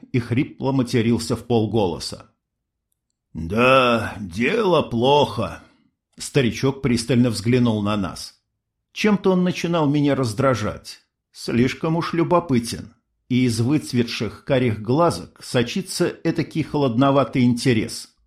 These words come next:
будто у таксидермиста, гуляющего по зоопарку. "И куда же вы теперь?"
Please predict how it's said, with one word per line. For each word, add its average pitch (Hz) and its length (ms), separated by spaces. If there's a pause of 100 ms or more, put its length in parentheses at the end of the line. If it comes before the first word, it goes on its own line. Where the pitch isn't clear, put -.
(140)
будто 123 640
у 175 80
таксидермиста, 170 960
гуляющего 110 720
по 123 140
зоопарку. 113 800 (1000)
"И 156 280
куда 120 640
же 151 160
вы 147 180
теперь?" 135 640